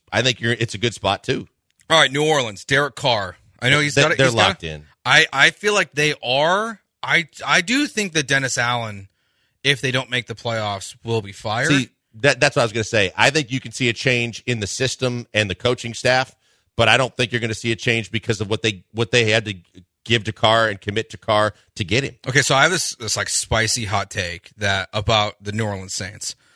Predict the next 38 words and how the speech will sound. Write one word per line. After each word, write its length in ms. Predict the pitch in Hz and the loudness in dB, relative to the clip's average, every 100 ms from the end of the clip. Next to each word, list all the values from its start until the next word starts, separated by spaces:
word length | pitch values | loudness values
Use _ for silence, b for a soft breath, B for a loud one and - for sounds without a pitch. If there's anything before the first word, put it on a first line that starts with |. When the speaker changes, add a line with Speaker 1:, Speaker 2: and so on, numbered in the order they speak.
| _ | _
Speaker 2:
and 140 | - 127 | -2 0
it, 80 | 123 | 2
it's 200 | 131 - | 0 0
based 280 | 131 156 196 | -2 -2 0
off 200 | 170 175 | -2 -2
a 40 | |
report 540 | 151 - 135 127 120 | -6 -4 -2 0 -2
from 560 | - 127 117 113 107 107 - | -6 -2 0 0 -2 -8 -8
the 80 | 110 | -4
Las 220 | 113 110 | -4 -2
Vegas 280 | 131 131 - | 0 0 -4
Review 220 | 113 117 | -6 -6
Journal, 320 | 104 101 95 | -4 -6 -6
Vincent, 460 | 104 131 - 135 - b b b | -4 -4 -2 -6 -8 b b b
uh, 180 | 107 104 | -2 -2
Bonsignore 680 | 98 117 113 123 107 110 104 | 0 -2 -2 -6 -4 -4 -6
or 20 | |
something 240 | 101 95 | -10 -14
like 140 | 95 98 | -12 -8
that. 240 | 92 - _ _ _ _ _ | -8 -10 _ _ _ _ _
He 200 | - 160 | -4 -2
was 140 | 202 208 | 0 0
doing 180 | 202 | -2
a 40 | 170 | -2
candidates 560 | - 143 139 123 - | -2 -2 -2 -4 -10
list 460 | 110 104 95 - _ | -8 -6 -6 -8 _
for 140 | - | -8
the 320 | 110 104 104 - 101 | -6 -6 -8 -12 -8
Raiders 580 | 104 92 65 - - - _ | -8 -8 -16 -16 -16 -16 _
for 360 | _ 117 107 101 - | _ -4 -4 -4 -6
their 140 | 113 | -8
next 280 | 107 104 - | -4 -6 -6
coaching 280 | 107 95 95 | -8 -10 -14
search, 400 | - 87 - - b b b b | -18 -16 -16 -18 b b b b
and 140 | 110 | -10
he 220 | - 165 214 | -4 -2 -2
suggested 760 | - 208 170 110 - - - _ _ _ _ _ _ - | -2 -2 0 -2 -4 -16 -20 _ _ _ _ _ _ -2
that 360 | 117 110 104 | 2 2 -2